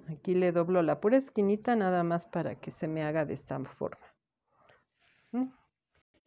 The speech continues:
Ya tengo mis dos orejas. Ahora me retacho para acá.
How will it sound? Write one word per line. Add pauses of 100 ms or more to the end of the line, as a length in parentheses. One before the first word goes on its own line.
(500)
Ya
tengo
mis
dos
orejas. (1000)
Ahora (160)
me
retacho
para
acá.